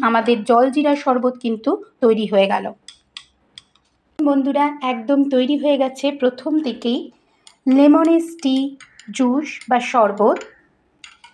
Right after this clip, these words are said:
কিউকাম্বার শরবত বা শসার শরবত, আর এইদিকে আমাদের জলজিরা শরবত, আদা জলজিরা শরবত। কেমন লাগলো,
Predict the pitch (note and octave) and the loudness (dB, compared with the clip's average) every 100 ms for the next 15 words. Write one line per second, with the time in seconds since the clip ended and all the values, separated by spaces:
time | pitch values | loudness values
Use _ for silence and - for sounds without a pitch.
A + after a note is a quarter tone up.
0 | _ _ _ _ _ _ _ F4 F4+ F#4 | _ _ _ _ _ _ _ 0 2 2
1 | F#4 E4+ F4+ F4 - D#4+ C#4 D#4+ C#4+ B3 | 2 2 2 2 0 0 0 -2 -2 -2
2 | B3+ - D4 D4 E4 D4+ - D4 B3 C#4+ | -2 0 -2 -2 -4 -4 0 2 2 0
3 | D4+ - - - - - _ _ _ C#4 | -2 -10 -20 -20 -20 -20 _ _ _ 0
4 | C4 B3 B3+ - _ D4 D#4 E4 D#4+ D4+ | 2 0 -4 -12 _ -4 -2 0 0 0
5 | F#4+ - C4 B3+ A#3+ B3 G3+ C4 C#4+ D4 | -2 -4 0 0 0 -2 0 2 2 0
6 | C4+ B3+ B3 A#3 A3 A#3 F4 - - A#3 | 0 0 0 -2 0 -2 -2 -6 -2 0
7 | A#3 A3+ A3 G#3+ A3 A3 - G#3+ G3 C#4+ | 2 2 2 0 0 -2 -2 -4 -2 -4
8 | - _ _ _ - _ - E4+ E4+ G4 | -4 _ _ _ -20 _ 0 2 4 2
9 | F#4+ E4+ | 2 2